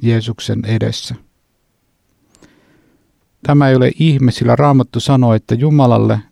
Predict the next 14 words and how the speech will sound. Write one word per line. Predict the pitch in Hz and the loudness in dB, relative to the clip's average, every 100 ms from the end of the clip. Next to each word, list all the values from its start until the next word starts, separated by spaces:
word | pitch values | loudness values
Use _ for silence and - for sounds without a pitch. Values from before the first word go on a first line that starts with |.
| _ | _
kaikki | - 151 156 - 110 | -2 0 0 -2 -2
on | 107 | -2
paljastettua. | 117 117 110 113 - 123 - _ - 123 _ _ - _ _ _ _ | 0 0 0 -2 -6 -12 -12 _ -12 -12 _ _ -20 _ _ _ _
Sananlaskut | - 127 127 123 123 - 120 | -4 0 2 2 0 -2 -6
sanovat, | - 131 123 110 - | -2 2 2 2 -2
että | 117 - | -4 -2
Jumalan | 110 147 131 120 113 - - - | 0 2 4 4 2 0 -6 -14
silmät | - 160 143 107 104 - - _ _ | 0 2 4 2 -2 -6 -20 _ _
ovat | 127 110 113 | -4 -2 -4
kaikkialla. | - 120 113 _ - - - - - _ _ _ _ _ _ | -4 -4 -6 _ -10 -10 -12 -20 -20 _ _ _ _ _ _
Näkymätönkin | 139 156 151 139 120 117 113 101 110 117 - _ - | -2 2 2 2 2 2 0 0 -2 -2 -6 _ -2
on | 127 | 2
Jumalalle | 135 135 120 117 113 | 4 4 4 2 2
näkyvää. | 113 113 - 139 - - | 0 -2 -4 -8 -8 -10